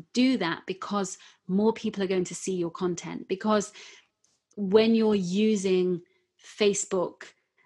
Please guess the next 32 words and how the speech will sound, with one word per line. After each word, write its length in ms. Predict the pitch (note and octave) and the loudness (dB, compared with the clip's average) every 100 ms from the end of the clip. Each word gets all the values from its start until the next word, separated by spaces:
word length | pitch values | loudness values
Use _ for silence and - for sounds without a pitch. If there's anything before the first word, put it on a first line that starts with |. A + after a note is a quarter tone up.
| _ _ _ _ _ | _ _ _ _ _
or 260 | F3 E3 - - | -6 -6 -8 -8
Instagram 460 | E3+ E3 - F#3 F3+ | -6 -6 -4 -2 0
in 60 | |
this 120 | F3+ | -2
case, 380 | - F#3 F3+ - - - - | -6 -8 -8 -12 -18 -20 -8
and 180 | G3+ G3 | -2 0
you're 200 | G3 G3+ | 4 4
using 500 | G3 G3+ A#3+ A#3 A3 | 2 2 2 4 0
something 300 | F#3 G3 D#3+ | -2 -4 -4
that 180 | E3 F3+ | -6 -4
they 140 | F#3+ | -2
want 420 | F3+ F3 G#3 G#3+ - | -2 0 -2 -2 -4
you 220 | F#3+ F#3+ | -4 -4
to 120 | F#3+ | -4
be 80 | F#3 | -4
using, 460 | F3+ G3 G3 E3 | 0 0 0 -2
so 140 | - F3 | -4 -4
they 80 | F3+ | -2
want 260 | G3 A#3+ | 0 0
you 100 | G#3 | 0
to 160 | G3 F3 | -4 -4
ad-, 200 | E3+ E3+ - | -2 -4 -4
adopt 380 | F#3 E3 F3 - | -6 -2 -4 -4
this 200 | F3 - | -8 -4
new 120 | F3 | -4
technology, 840 | E3 - F#3 F#3 F#3+ - - - F#3 _ _ _ _ - | -4 -4 -2 0 -2 -4 -6 -8 -10 _ _ _ _ -12
they're 300 | F3 G#3+ G#3+ | 0 2 4
going 160 | G#3+ G3+ | 2 -2
to 60 | |
push 300 | - - F#3+ | -4 -6 -6
your 120 | - E3 | -6 -6
content. 540 | F3+ F3+ E3+ D#3+ D3+ | -4 -4 -6 -10 -12